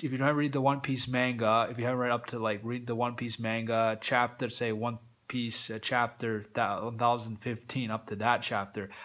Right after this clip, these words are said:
I'm gonna spoil that, so you might wanna, like, sk-,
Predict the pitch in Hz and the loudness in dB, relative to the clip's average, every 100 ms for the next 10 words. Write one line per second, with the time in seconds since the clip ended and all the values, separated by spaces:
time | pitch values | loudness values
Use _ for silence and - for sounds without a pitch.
0 | - 123 123 123 117 - 123 120 110 98 | -8 -6 -4 0 0 2 0 0 -2 -4
1 | - 110 101 101 - _ 120 117 113 113 | -2 -2 -4 -6 -16 _ -12 -6 -4 -2
2 | 117 113 107 90 98 104 101 - - - | -2 -2 -4 -6 -8 -8 -10 -16 -4 -2
3 | - | 0